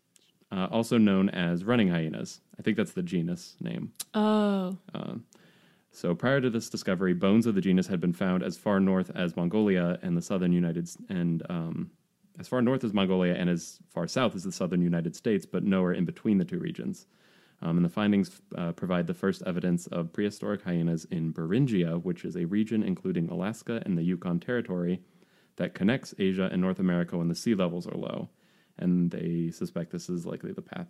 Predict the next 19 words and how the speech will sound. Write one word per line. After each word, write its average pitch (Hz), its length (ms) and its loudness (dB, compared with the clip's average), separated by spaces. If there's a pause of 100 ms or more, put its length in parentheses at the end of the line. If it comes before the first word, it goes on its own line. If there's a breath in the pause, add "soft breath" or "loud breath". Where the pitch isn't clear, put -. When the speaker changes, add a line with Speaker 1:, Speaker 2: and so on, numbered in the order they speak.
Speaker 2:
that - 180 -14 (120)
the - 180 -8
hyenas 85 440 -8
took - 280 -16
to - 80 -12
North - 240 -12
America. - 440 -8 (600)
So 82 360 -8 (440)
Speaker 1:
Hmm. 262 160 -4
Speaker 2:
not 90 160 2
only 90 160 2
did 85 120 -2
we 87 80 0
find 87 220 -2
out 85 200 -4
they 82 320 -2
lived 85 280 -2
up 85 140 -4
there, 110 420 -2